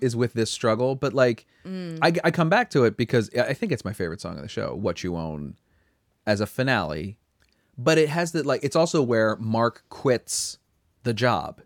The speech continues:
Speaker 1: he has. He has a job as a filmmaker
Speaker 2: Uh-huh.
Speaker 1: working for, I mean, what is a base, what would have been at the time. Um, these shows were all over the place at the time. They're now sort of what we call twenty-four hour <laughs> news, but there were these, like,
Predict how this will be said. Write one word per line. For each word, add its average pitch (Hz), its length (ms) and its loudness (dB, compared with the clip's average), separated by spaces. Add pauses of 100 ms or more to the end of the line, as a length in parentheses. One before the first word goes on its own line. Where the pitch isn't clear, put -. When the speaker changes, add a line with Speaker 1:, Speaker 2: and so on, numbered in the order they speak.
(380)
Speaker 1:
he 110 180 -4
has. - 500 -8 (160)
He 120 100 -2
has 131 300 2
a 127 40 -4
job 101 540 -4
as 107 160 -2
a 110 60 -6
filmmaker 76 640 -10
Speaker 2:
Uh-huh. - 60 -14
Speaker 1:
working 95 360 -4
for, 87 400 -2 (220)
I 90 40 -14
mean, 98 160 -4
what 92 100 -4
is 90 120 -8
a - 20 -8
base, 92 380 -4
what 95 200 -6
would 101 120 -2
have 101 80 -4
been 127 160 0
at 104 80 -4
the 104 80 -6
time. 92 640 -4
Um, 85 320 -6
these 160 160 6
shows 147 240 6
were 107 100 -2
all 104 180 2
over 101 160 -2
the 113 100 -2
place 120 260 0
at 127 40 -14
the 131 80 -6
time. 143 280 -2
They're 107 100 0
now 113 200 2
sort 104 220 -2
of 90 160 -6
what 95 140 -4
we 87 100 -8
call 85 180 -6
twenty-four 87 380 -8
hour 90 180 -6
<laughs> - 40 -10
news, 123 300 -2
but 107 340 0 (400)
there 123 100 0
were 120 120 2
these, 110 180 -2
like, 98 220 -2